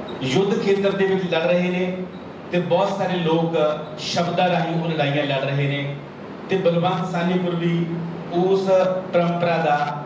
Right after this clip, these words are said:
ਹਿੱਸਾ ਹੈ, ਉਸ ਪਰੰਪਰਾ ਦਾ ਅਗਲਾ ਪ੍ਰਵਕਤਾ ਹੈ। ਮੈਂ ਉਸ ਨਜ਼ਰੀਏ ਤੋਂ ਇਹਨਾਂ ਨੇ ਉਹਨਾਂ ਦੀਆਂ ਬਹੁਤ ਸਾਰੀਆਂ ਕਵਿਤਾਵਾਂ ਦਾ ਹਵਾਲਾ ਦਿੱਤਾ। ਮੈਂ ਵੀ ਕੁਛ ਉਹਨਾਂ ਦੀਆਂ ਕਵਿਤਾਵਾਂ ਦੇ ਹਵਾਲੇ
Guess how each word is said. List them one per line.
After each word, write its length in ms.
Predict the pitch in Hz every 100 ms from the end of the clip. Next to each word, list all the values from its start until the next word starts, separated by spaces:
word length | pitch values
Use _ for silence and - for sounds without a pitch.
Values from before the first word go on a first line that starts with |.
| -
ਹਿੱਸਾ 320 | 180 185 - 185
ਹੈ, 420 | 165 160 - - - 175
ਉਸ 240 | 196 190
ਪਰੰਪਰਾ 420 | 170 170 170 160
ਦਾ 160 | 165 165
ਅਗਲਾ 500 | 151 151 151 147 - - -
ਪ੍ਰਵਕਤਾ 460 | 165 165 165 165
ਹੈ। 420 | 160 147 143 - - - 139
ਮੈਂ 100 | 180
ਉਸ 420 | 185 202 202 175
ਨਜ਼ਰੀਏ 460 | 175 190 202 208 208
ਤੋਂ 160 | 208 202 160 - - - -
ਇਹਨਾਂ 180 | 185 214
ਨੇ 100 | 214
ਉਹਨਾਂ 140 | 214
ਦੀਆਂ 120 | 214
ਬਹੁਤ 280 | 190 202 202
ਸਾਰੀਆਂ 240 | 202 208 202
ਕਵਿਤਾਵਾਂ 480 | 190 175 185 180 185
ਦਾ 140 | 180 - - - - - - - 151
ਹਵਾਲਾ 340 | 160 165 185
ਦਿੱਤਾ। 540 | 180 170 - 139 - - - - - - - - - - - - - - 123
ਮੈਂ 180 | 175 226
ਵੀ 100 | -
ਕੁਛ 320 | 208 208 214 214 214 - -
ਉਹਨਾਂ 140 | 180 208
ਦੀਆਂ 200 | 208 -
ਕਵਿਤਾਵਾਂ 400 | 170 185 185 190
ਦੇ 80 | 190
ਹਵਾਲੇ 600 | 170 170 170 185 190